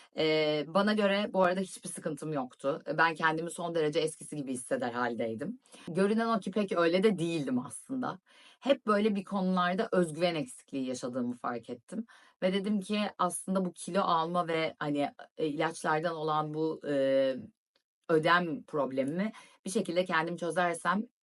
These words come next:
eski sağlıklı günlerime kavuştuğuma inanacaktım. Eylül ayından beri de, e, çok sıkı bir şekilde hem pilates yapıyorum hem de yediklerime çok dikkat ediyorum.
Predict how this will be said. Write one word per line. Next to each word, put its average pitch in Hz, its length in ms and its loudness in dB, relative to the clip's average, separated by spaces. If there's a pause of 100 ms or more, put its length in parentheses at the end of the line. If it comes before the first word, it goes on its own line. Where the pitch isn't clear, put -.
eski 175 280 -2
sağlıklı 160 420 2
günlerime 156 400 -2
kavuştuğuma 147 540 -6
inanacaktım. 127 800 -6 (100)
Eylül 220 340 4
ayından 175 400 2
beri 175 200 2
de, 196 280 2
e, 160 340 2
çok 190 220 -8
sıkı 190 260 -4
bir 175 40 -4
şekilde 165 360 -2
hem 180 160 -2
pilates 160 440 -2
yapıyorum 151 340 -2
hem 165 160 0
de 165 40 4
yediklerime 156 440 0
çok - 200 -8
dikkat 135 240 -6
ediyorum. 120 460 -6